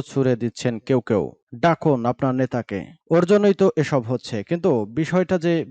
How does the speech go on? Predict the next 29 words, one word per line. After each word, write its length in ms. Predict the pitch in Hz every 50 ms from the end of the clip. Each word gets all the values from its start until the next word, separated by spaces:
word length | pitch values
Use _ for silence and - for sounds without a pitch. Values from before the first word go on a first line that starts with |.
| -
ভয়ানক, 540 | - - 131 151 165 165 165 156 151 139 -
সেটা 420 | - - 139 123 - 123 117 110 104
সিনেটরেরা 580 | - - 135 127 117 123 113 113 107 107 110 101 - _ _ -
টের 180 | 170 170 151
পেলেন 400 | - - 131 123 120 113 110 107 - _ _ -
আরও 200 | 131 143 143 127
কিছুটা 340 | 127 113 - 110 110 107 - _
পরে। 300 | - 123 113 95 67 52 - _ _
ক্যাপিটালের 560 | - 151 151 147 185 165 202 196 202 214 208 202
মূল 260 | 202 202 202 208 196
দরজা 380 | 180 202 202 190 170 185 180
শুধু 600 | 165 - - - 170 165 151 127 135 117 98 - - _ _ - 135
বন্ধ 320 | 135 147 156 165 165 190
করাই 340 | 214 196 180 175 160 151 147
নয়, 220 | 151 160 185 214
ভেতর 340 | 185 147 160 147 - 175 165
থেকে 460 | 147 - 156 131 - 120 107 95 - - _ _ -
আসবাবপত্র 680 | 135 151 151 151 170 208 170 - 185 165 - 165 160 139
রেখে 400 | 131 143 135 - - 143 139 127
সাপোর্ট 600 | - - 160 147 135 - 185 190 185 165 131 -
দিয়ে 300 | 139 120 107 90 69 - _ _ _ 127 120 120
দিয়েছে 340 | 135 139 135 - - 190
নিরাপত্তা 460 | 196 180 143 127 - 110 101 - - 110
রক্ষীরা। 440 | 127 - - - - 104 90 82 - _ _ -
হাউস 360 | 147 165 190 214 226 214 - - - 180
স্পিকার 460 | - - - 202 190 - 190 175 143 123
ন্যান্সি 480 | 120 123 139 156 180 180 - - - 190
পেলোসির 540 | - 175 156 147 139 - - 143 139 131 135
ফ্লোর 480 | - - 156 156 151 135 110 90 -